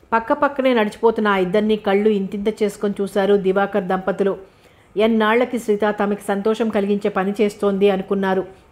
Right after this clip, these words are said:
"ఎలా ఉన్నాడు అబ్బాయి?" రుక్మిణి అడిగింది. "అందం విషయానికి వస్తే మన శ్రిత కంటే అతడికే రెండు మార్కులు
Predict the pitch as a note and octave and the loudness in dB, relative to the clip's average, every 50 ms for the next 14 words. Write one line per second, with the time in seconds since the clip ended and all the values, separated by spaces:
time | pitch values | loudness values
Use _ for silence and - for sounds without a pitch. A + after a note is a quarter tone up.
0 | _ _ - F3 G3 G#3 B3 C4 C4+ B3 A#3+ A#3 G#3+ F#3+ F#3 F3+ F3 G#3 G#3 G3+ | _ _ -2 0 2 4 4 4 4 2 2 0 0 0 -2 0 0 2 2 4
1 | G3 G3 G#3+ - - - - - - - - - - F#3 G#3 G3+ - A3 A3+ A3+ | 4 2 2 0 -2 -8 -16 -20 -20 -20 -20 -8 -4 -2 -2 0 0 0 2 2
2 | A3 G#3 F#3 F#3+ F#3 G3 G3+ G3+ G3 F#3+ F#3+ - - - - - - - - - | 2 2 0 0 0 0 2 2 2 2 2 -2 -8 -18 -20 -20 -20 -20 -20 -20
3 | - - - F#3+ G#3 A3 A#3+ C4+ C#4 C4+ C4 B3 - B3+ A#3 A3+ A3 G3+ G3+ G3+ | -20 -2 0 2 2 4 4 2 2 2 0 0 2 2 2 2 0 0 0 0
4 | G3 G3+ - G#3+ G#3+ G#3 - F3+ F#3+ G3+ G3+ F#3+ - G3 G3 A3 A#3 A#3 A#3+ A3 | 0 2 2 2 2 2 0 -2 -2 -2 -2 0 -2 -2 0 0 0 0 0 0
5 | G#3 A#3 A3+ G3+ F#3 G#3+ G3 G3+ G3+ A3+ A3 G#3+ G3+ G3 F#3+ F#3 F#3+ F#3+ G3 G3 | 2 2 0 2 0 0 -2 0 0 2 2 2 2 0 0 0 0 0 0 -2
6 | - G3+ G#3 G#3 G3+ | 0 2 4 4 2